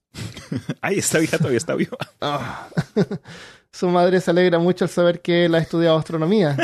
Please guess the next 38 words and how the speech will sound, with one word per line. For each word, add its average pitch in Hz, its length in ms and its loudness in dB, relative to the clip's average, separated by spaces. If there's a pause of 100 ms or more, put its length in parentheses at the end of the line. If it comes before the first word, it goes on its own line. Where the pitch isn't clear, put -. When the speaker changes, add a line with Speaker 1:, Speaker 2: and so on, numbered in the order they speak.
Speaker 2:
ya 160 160 0
que 165 160 2
ella 170 180 4
también 160 460 -2
posee 156 600 0
conocimientos 135 540 -4
de 127 80 -4
astronomía. 127 640 -6 (640)
Speaker 1:
Ah, - 100 -12 (360)
no 117 180 0
se 160 100 0
me 156 100 0
hace 127 180 0
raro. 113 340 -2 (160)
Bien, 110 400 -4
vende 117 380 0
hierbas. 127 760 -2 (260)
Speaker 2:
Claro, 139 360 -2
Speaker 1:
Eh, 107 440 2
Speaker 2:
era 101 80 4
media 98 180 2
bruja. 131 340 -6 (260)
Speaker 1:
<laughs> - 280 0
sí, 127 280 0
¿no? 110 220 -4 (880)
Speaker 2:
Un 196 220 2
día, 185 320 4
la 170 140 0
madre 180 280 2
le 170 120 0
cuenta 170 300 0
a - 20 4
Duracotus 151 480 -4
cómo 226 260 -4
aprendió 214 480 2
de 208 80 2
los 175 120 -4
cielos. - 720 -8